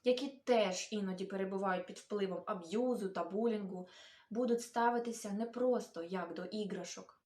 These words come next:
а як до людей. Адже всі люди різні, але всі вони однакові в тому, що потребують любові, спілкування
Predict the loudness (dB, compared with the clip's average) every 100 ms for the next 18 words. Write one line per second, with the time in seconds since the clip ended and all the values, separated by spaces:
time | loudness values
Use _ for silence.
0 | _ 4 6 8 6 6 0 2 0 -4
1 | -14 _ _ _ -6 -4 -4 -2 0 2
2 | 4 4 4 4 0 -4 -12 -8 -4 -2
3 | 0 0 4 4 4 4 4 4 2 -6
4 | -6 -10 -16 -10 -4 -2 -2 -6 -14 -20
5 | -20 _ -4 0 0 2 2 4 2 0
6 | -6 2 4 4 2 -4 -8 _ _ -2
7 | 0 2 0 2 2 2 -2 -6